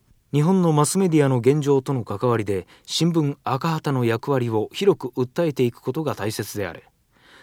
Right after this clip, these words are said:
今日の多くのマスメディアは、本来のジャーナリズムの使命である事実を伝える、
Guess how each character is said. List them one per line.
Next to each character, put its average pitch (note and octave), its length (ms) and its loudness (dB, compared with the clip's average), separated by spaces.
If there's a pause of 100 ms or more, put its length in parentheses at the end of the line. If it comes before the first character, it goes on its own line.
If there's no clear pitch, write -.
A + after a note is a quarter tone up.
(140)
今 G3 200 2
日 D3 220 0
の D3+ 160 4
多 D3+ 60 2
く C#3+ 100 -4
の C3+ 80 0
マ C3 120 0
ス B2+ 100 -4
メ D#3 120 2
デ A#2 80 -2
ィ G2+ 100 0
ア F#2 60 -8
は、 E2 200 -10 (240)
本 D#3+ 260 0
来 B2+ 180 2
の A#2+ 120 -2
ジ A2+ 140 -2
ャ C3 100 2
ー - 40 0
ナ C#3+ 100 -2
リ C3 100 0
ズ A#2 120 -4
ム A2 100 -4
の G2+ 100 -6
使 - 160 -4
命 B2 140 0
で G2+ 180 -4
あ F#2+ 60 -6
る F#2 140 -10 (300)
事 D3 200 0
実 E3+ 340 -2
を F#2+ 120 -4
伝 A#2+ 300 -2
え G#2+ 60 2
る、 F#2+ 200 -4